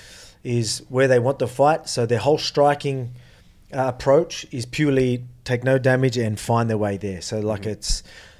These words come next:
Speaker 1: um, and I think with Charles', uh, style, even though he's gonna come in aggressively, you know, I don't think, uh, Islam will take too many risks. He will try and grab a hold of the leg and bring him to the ground. This is something that, uh,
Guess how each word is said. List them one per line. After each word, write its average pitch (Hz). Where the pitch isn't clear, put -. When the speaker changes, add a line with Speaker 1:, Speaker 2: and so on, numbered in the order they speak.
Speaker 1:
um, 107
and 110
I 113
think 127
with 120
Charles', 117
uh, 110
style, 113
even 120
though 123
he's 120
gonna 117
come 120
in 110
aggressively, 113
you 120
know, 113
I -
don't 120
think, 120
uh, 110
Islam 113
will 101
take 117
too 120
many 107
risks. 120
He 113
will 110
try 117
and 110
grab 117
a 98
hold 117
of 110
the 107
leg 110
and 104
bring 117
him 120
to 120
the 110
ground. 104
This 135
is 151
something 151
that, 131
uh, 127